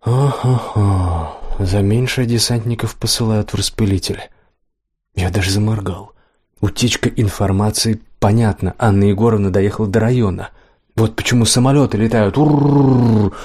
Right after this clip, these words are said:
Оружие тоже понятно, это бластер, который мы увезли из подвала и который сейчас лежит у самого входа в зону». Какая-то история с Портновым меня не интересовала, а вот почему Киселев сменил номер.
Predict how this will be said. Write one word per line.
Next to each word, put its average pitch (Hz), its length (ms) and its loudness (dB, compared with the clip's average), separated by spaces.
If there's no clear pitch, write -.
Оружие 104 380 4
тоже 104 260 -2
понятно, 113 440 -2
это 110 280 -2
бластер, 101 500 0
который 107 320 0
мы 110 140 2
увезли 107 320 2
из 98 100 -4
подвала 104 480 0
и - 60 0
который 113 260 2
сейчас - 320 -4
лежит 117 300 2
у 113 60 0
самого 107 380 2
входа 110 300 2
в 98 80 -2
зону». 95 440 -2
Какая-то - 540 0
история 113 540 0
с - 100 -4
Портновым 107 640 2
меня 101 200 4
не 95 120 2
интересовала, 95 920 -2
а 107 80 2
вот 98 220 -2
почему 104 400 0
Киселев 107 580 0
сменил 101 400 2
номер. 101 600 -2